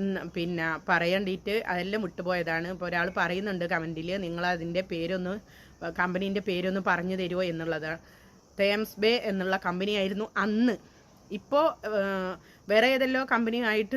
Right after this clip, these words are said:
ടൈപ്പായിട്ട് എങ്ങനെയല്ലോ ഇങ്ങനെ പോകുന്നുണ്ട് എന്നൊക്കെ അറിയാൻ കഴിഞ്ഞിട്ടുണ്ട്. വലിയ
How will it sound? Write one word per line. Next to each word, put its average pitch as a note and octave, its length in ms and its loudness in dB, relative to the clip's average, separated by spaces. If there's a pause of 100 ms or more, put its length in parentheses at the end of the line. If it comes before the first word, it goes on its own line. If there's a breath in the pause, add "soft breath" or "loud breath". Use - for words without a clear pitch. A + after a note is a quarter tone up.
ടൈപ്പായിട്ട് G3+ 640 0 (220)
എങ്ങനെയല്ലോ G3+ 400 -2 (160)
ഇങ്ങനെ G#3 240 -2 (180)
പോകുന്നുണ്ട് G3+ 440 -2
എന്നൊക്കെ G#3 280 -4 (140)
അറിയാൻ G3+ 320 0
കഴിഞ്ഞിട്ടുണ്ട്. G3 540 -2 (120)
വലിയ F#3+ 240 0